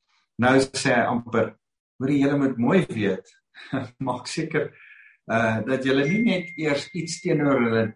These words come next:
doen nie. Man, vergeet van verkeerd doen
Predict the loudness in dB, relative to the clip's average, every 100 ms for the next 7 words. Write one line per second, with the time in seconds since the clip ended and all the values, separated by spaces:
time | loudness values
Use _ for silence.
0 | _ -18 -6 4 6 6 2 -4 -10 _
1 | _ _ _ _ _ _ _ _ -6 0
2 | 0 0 -2 0 0 0 0 -2 -4 -6
3 | 0 2 2 0 -6 -8